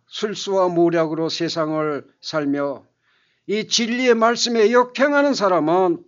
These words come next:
언젠가는 반드시 망하게 됩니다.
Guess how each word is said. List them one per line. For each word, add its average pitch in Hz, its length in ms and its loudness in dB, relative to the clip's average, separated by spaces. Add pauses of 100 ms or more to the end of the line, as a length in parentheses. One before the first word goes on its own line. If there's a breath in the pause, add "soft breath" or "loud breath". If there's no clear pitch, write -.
(160)
언젠가는 151 800 0
반드시 190 960 -4 (280 soft breath)
망하게 135 760 -4
됩니다. 101 440 -16